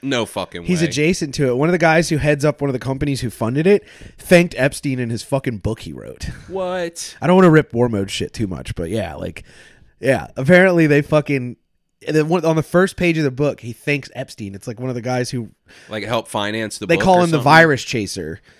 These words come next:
Speaker 2: Uh, no, I think he helped finance their operations 'cause, you know, Epstein was into all that, sci-, like, donating to science. He liked to surround himself with those, like,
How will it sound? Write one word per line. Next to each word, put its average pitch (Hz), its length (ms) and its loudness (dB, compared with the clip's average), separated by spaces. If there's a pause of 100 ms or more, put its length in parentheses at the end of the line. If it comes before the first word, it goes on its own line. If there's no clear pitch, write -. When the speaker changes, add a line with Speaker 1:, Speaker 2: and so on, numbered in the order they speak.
(360)
Speaker 2:
Uh, 151 220 4
no, 190 160 8
I 147 100 2
think 151 180 -6
he 175 80 0
helped 180 160 2
finance 139 440 0
their 120 120 -2
operations 127 560 -2
'cause, 143 160 -6
you 185 60 2
know, 220 120 10
Epstein 196 380 4
was 165 140 2
into 165 160 2
all 156 240 6
that, 185 340 4
sci-, 160 380 2
like, 147 180 4
donating 151 440 4
to 110 60 -8
science. 135 460 -2
He 170 80 -2
liked 175 160 0
to 170 80 -6
surround 151 340 -2
himself 135 360 -4
with 117 100 -8
those, 120 160 -2
like, 113 200 -6